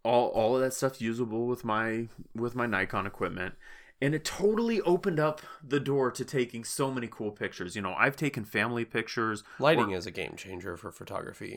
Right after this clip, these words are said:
Speaker 1: It's a game
Speaker 2: And it's
Speaker 1: changer.
Speaker 2: a, it's a, people, for people getting into photography, it cannot be emphasized enough how important lighting is.
Speaker 1: And, and it's so fun. It's so fun to go from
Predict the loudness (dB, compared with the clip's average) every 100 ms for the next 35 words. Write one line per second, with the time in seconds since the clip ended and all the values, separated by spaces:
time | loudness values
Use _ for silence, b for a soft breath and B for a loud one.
0 | 0 0 -2 2 2 4 0 0 0 2
1 | 2 0 -4 b b b b b b -20
2 | -10 4 4 4 2 2 2 2 2 2
3 | 0 -2 -4 -2 -2 0 -2 -2 -4 -8
4 | -6 -2 0 -2 -2 -6 -6 -6 -8 -8
5 | -6 -4 -4 -6 -10 -8 -8 -6 -6 -8
6 | -4 0 0 -4 -4 -6 -6 -14 -14 -8
7 | -8 -8 -12 -10 -10 -6 -8 -6 -4 -4
8 | 0 0 0 2 4 2 0 -4 -4 -12
9 | _ -2 0 4 4 4 4 0 0 -2
10 | 0 4 4 4 0 2 2 2 -2